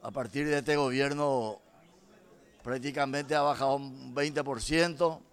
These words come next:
Hay gente que critica porque le sigue esperando a una empresa que hasta hoy no le provee, dice.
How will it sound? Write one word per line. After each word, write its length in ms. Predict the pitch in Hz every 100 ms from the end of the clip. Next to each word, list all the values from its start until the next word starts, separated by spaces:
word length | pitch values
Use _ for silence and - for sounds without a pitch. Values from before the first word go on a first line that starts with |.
| _ _ _ - - - - - - - - - - -
Hay 140 | 135
gente 360 | - 156 147 135
que 220 | 151 127
critica 960 | 147 143 - 170 185 - 180 175 160 - - - - _ - - -
porque 880 | 143 143 120 151 147 143 139 135 135
le 140 | 139
sigue 420 | - 147 165 180
esperando 540 | 165 - 143 156 170 160
a 60 |
una 240 | 151 156 151
empresa 760 | 123 107 156 170 139 165 160 - - - - -
que 120 | -
hasta 300 | 151 151 135
hoy 200 | 147 160
no 140 | 170 165
le 160 | 165
provee, 560 | 147 147 135 156 170 147
dice. 340 | 117 95 110